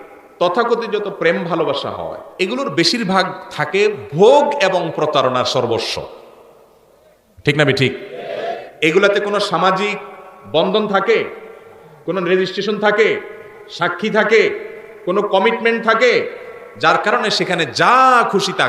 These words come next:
করে। ঠিক না, ঠিক? আর বৈবাহিক সম্পর্ক দুজন সাক্ষীর মাধ্যমে,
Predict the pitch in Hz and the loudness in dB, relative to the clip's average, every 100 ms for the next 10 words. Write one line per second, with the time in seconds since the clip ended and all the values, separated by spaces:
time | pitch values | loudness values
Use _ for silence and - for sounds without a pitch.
0 | 104 82 - - - - - - - - | -2 -10 -14 -18 -20 -20 -20 -20 -20 -20
1 | _ 156 156 151 135 131 - - - - | _ -4 0 0 0 -2 -4 -12 -20 -18
2 | - - - - - _ _ _ _ _ | -18 -18 -18 -20 -20 _ _ _ _ _
3 | _ _ - 151 143 127 - 127 127 220 | _ _ 2 4 4 2 -4 -4 4 4
4 | 233 233 311 - 240 208 220 202 180 156 | 6 4 2 -2 -2 2 4 4 4 2
5 | - 175 170 160 - 143 - 156 143 139 | 2 0 0 -2 -4 -4 -4 -4 -4 -4
6 | 143 143 | -6 -6